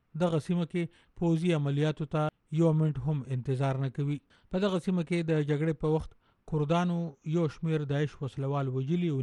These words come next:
نیولي دي او د دغه جګړې په وخت نږدې لس زره کرد عسکر هم وژل شوي وو. ترکي وایي چې د پوځي عملیاتو نه متاثره کیدونکو په میلیونونو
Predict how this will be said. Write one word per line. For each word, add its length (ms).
نیولي 380
دي 80
او 120
د 120
دغه 200
جګړې 320
په 100
وخت 180
نږدې 300
لس 180
زره 180
کرد 180
عسکر 360
هم 100
وژل 220
شوي 220
وو. 100
ترکي 320
وایي 220
چې 160
د 100
پوځي 320
عملیاتو 520
نه 100
متاثره 460
کیدونکو 520
په 220
میلیونونو 580